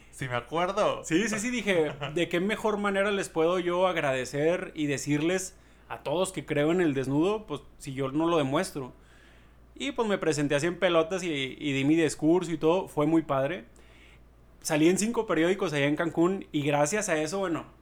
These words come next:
Speaker 2: yo creo que ahí fue donde me empecé a dar a conocer.
Speaker 1: Más.
Speaker 2: Y empecé ya a hablar con más gente, más gente quería participar y entonces empiezo a conocer, mm, otros puntos de vista, ¿sabes?
Speaker 1: Ujú.
Speaker 2: Obviamente al principio cuando yo veía, por ejemplo, como que toda la onda de los,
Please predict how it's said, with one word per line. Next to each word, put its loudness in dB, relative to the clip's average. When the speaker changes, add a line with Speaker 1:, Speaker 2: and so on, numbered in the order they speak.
Speaker 2:
yo 0
creo -2
que -4
ahí 0
fue -6
donde -4
me -4
empecé -8
a 2
dar 0
a -6
conocer. -8
Speaker 1:
Más. -12
Speaker 2:
Y -2
empecé -4
ya -2
a -4
hablar 2
con -2
más -2
gente, -4
más -4
gente -6
quería -4
participar -2
y -2
entonces -2
empiezo -8
a -12
conocer, -4
mm, -6
otros -4
puntos -2
de 0
vista, 0
¿sabes? -2
Speaker 1:
Ujú. -4
Speaker 2:
Obviamente 0
al -10
principio -4
cuando -4
yo -2
veía, 2
por -8
ejemplo, -6
como -4
que -6
toda 0
la 2
onda 2
de 2
los, 2